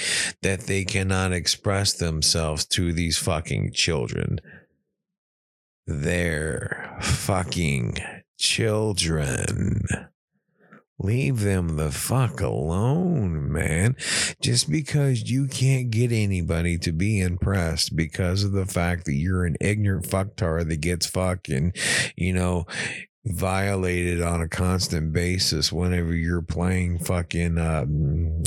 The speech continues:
Call of Duty and you're getting yelled at because you suck. You know,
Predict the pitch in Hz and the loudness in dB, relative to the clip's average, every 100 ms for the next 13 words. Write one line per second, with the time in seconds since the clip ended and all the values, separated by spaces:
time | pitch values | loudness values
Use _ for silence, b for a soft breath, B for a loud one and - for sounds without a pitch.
0 | - - 90 95 95 90 78 92 92 98 | -2 -2 -2 0 0 -2 -2 0 0 0
1 | 90 80 82 87 87 90 87 90 - 98 | 0 0 0 0 0 0 0 0 0 0
2 | 90 87 87 95 92 82 76 80 87 - | 2 0 0 0 0 -2 -2 -2 -2 0
3 | 82 - 78 - - 85 85 73 - - | 0 0 0 0 2 2 0 -2 -6 -14
4 | B B B B B B B B - 110 | B B B B B B B B -2 0
5 | 104 98 92 90 98 | 2 2 2 0 -2